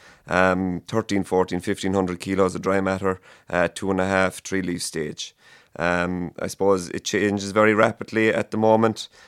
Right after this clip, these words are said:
Um, we'd say if our average growth rate is somewhere around seventy-seven kilos, um, we will have individual paddocks, uh, on a particular farm growing maybe double that. Um, so I suppose it do-, they're the paddocks to, to watch out for, and, um,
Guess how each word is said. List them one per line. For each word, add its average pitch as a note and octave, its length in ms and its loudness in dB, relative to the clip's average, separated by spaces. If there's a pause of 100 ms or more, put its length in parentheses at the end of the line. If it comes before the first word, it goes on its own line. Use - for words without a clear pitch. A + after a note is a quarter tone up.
(120)
Um, G2 300 2
we'd G2 160 -2
say G2 240 2
if G2 140 -4
our F#2+ 160 4
average G2+ 340 2
growth G#2+ 340 2
rate G#2 180 2
is G2 120 -4
somewhere G2+ 360 2
around F#2+ 340 0
seventy-seven F#2+ 580 -2
kilos, G2 560 0 (340)
um, F#2 280 0
we F#2+ 80 0
will G2 180 2
have G2 140 -2
individual F#2+ 540 -2
paddocks, F#2 520 -2
uh, F#2+ 220 0
on F#2+ 180 0
a F#2+ 60 -4
particular F2+ 480 -6
farm F#2 380 0
growing F2 420 -2 (200)
maybe F#2+ 280 0
double F2+ 300 -2
that. - 280 -10 (460)
Um, E2+ 400 -2
so F2+ 300 -2
I F2 80 -2
suppose F#2 360 -2
it F2 80 -12 (160)
do-, G#2+ 240 2
they're A2 180 4
the G#2 80 2
paddocks G2 320 2
to, F#2 300 -6
to G2+ 80 -8
watch F#2+ 240 0
out G#2 160 2
for, G2 220 0 (360)
and, F#2 400 0
um, F#2 380 -2